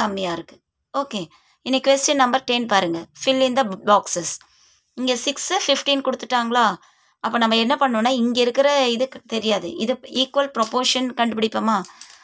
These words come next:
அப்ப என்ன ஈஸி மெத்தட்னா, six is into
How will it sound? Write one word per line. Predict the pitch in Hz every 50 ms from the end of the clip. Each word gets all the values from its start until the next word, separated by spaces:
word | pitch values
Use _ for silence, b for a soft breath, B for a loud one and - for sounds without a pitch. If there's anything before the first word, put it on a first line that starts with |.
| B B -
அப்ப | - 226 220 226
என்ன | 233 262 285 277 240 240
ஈஸி | 254 254 226 262 262 233
மெத்தட்னா, | 214 202 - 196 190 180 175 180 190 214 240 302 330 - _ _ _ _ _ _ -
six | - 285 285 - - - 320 320
is | 285 285 - 269
into | 247 269